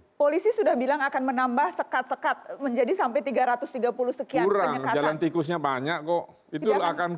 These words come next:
Speaker 2: lebih dari situ. Saya tidak yakin itu berhasil. Kita lihat saja, mungkin perkiraan saya salah ya, tetapi itu sulit sekali.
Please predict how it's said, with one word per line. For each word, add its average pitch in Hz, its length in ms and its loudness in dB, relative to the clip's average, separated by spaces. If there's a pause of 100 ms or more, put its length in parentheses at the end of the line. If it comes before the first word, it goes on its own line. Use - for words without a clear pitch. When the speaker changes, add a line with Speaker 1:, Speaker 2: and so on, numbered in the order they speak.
Speaker 2:
lebih 160 240 -4
dari 143 160 0
situ. 165 280 -4 (280)
Saya 180 320 0
tidak 175 300 0
yakin 165 420 0
itu 165 120 -2
berhasil. 117 480 -6
Kita 156 320 -4 (200)
lihat 165 240 2
saja, 139 240 0
mungkin 135 280 -2
perkiraan 131 480 -2
saya 131 160 -4
salah 117 360 -4
ya, 98 120 -6
tetapi 165 400 -4
itu 196 120 -10
sulit 190 480 -6
sekali. 107 400 -4